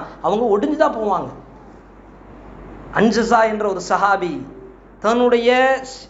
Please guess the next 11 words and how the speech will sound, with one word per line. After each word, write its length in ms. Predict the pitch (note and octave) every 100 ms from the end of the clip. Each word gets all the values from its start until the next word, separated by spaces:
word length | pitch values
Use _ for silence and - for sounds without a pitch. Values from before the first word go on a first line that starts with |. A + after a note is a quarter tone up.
| -
ஒரு 240 | G3+ A3 - -
சிவிகையில, 440 | C#4+ D4 C4+ A3+ F3 - - - - - - - - -
கூடாரத்துல 560 | D#4 D4 C4 A3+ A3+ E3+ - - _ _
அதை 240 | - B3 A#3+
இழுத்து 280 | C4+ C#4 A#3
கொண்டு 220 | A#3+ C4
போகிறார், 500 | A3 G#3 F#3+ E3+ F3
வேகமா 360 | A3 A3+ C4 B3
போறார். 260 | G3+ E3 - - - - - - - -
யா 80 | F3+ G#3
அன்ஜசா 380 | B3 A3+ G#3+